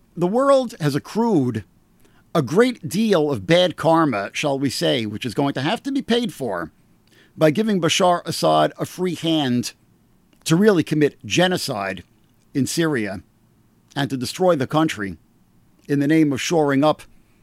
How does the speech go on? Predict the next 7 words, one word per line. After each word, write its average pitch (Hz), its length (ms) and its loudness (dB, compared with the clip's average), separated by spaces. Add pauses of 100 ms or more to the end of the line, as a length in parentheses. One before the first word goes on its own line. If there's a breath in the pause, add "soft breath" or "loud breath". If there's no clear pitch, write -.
(120)
his 151 180 0
corrupt, 156 420 0
personalistic, 147 720 -2
autocratic 143 540 -2
rule, 135 480 0 (1000 soft breath)
it - 160 2
still 147 560 2